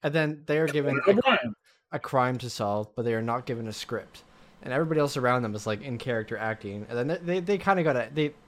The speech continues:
Speaker 1: they're, it's like they're acting as the character, but just without a script.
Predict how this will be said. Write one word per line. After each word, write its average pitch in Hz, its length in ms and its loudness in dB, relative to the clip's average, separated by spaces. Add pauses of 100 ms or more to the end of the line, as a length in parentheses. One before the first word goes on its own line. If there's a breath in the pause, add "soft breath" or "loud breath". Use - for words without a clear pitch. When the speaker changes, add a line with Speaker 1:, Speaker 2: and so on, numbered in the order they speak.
Speaker 1:
they're, 143 140 2
it's - 220 -10
like 185 160 0
they're 123 160 -2
acting 123 380 -2
as 117 260 -2
the 123 80 -6
character, 117 420 0
but 113 180 -4
just - 240 -6 (200)
without 113 320 2
a 101 40 -6
script. - 420 -10